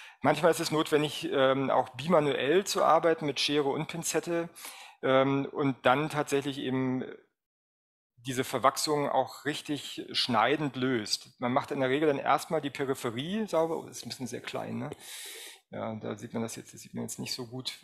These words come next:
ähm, wo das eigentliche Peeling da stattfindet. Das ist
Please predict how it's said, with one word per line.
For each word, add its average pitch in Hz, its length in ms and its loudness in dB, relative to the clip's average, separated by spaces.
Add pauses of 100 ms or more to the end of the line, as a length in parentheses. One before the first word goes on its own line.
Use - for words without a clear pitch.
ähm, 113 480 -4
wo 120 120 -6
das 113 120 -4
eigentliche 113 420 -6
Peeling 117 340 -6
da 104 100 -6
stattfindet. 107 800 -8
Das 107 100 -10
ist - 320 -14